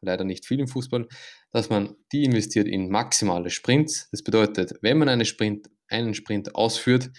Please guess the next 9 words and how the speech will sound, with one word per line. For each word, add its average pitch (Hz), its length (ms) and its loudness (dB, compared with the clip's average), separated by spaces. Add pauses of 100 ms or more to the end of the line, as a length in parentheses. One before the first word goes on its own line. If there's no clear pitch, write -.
(320)
dann 110 380 0
diesen 120 260 2
mit 101 100 2
maximaler 101 520 0
Intention, 117 680 -4 (220)
dafür 110 300 -2
mit 107 200 0
langer 98 300 0
Pause. 104 540 0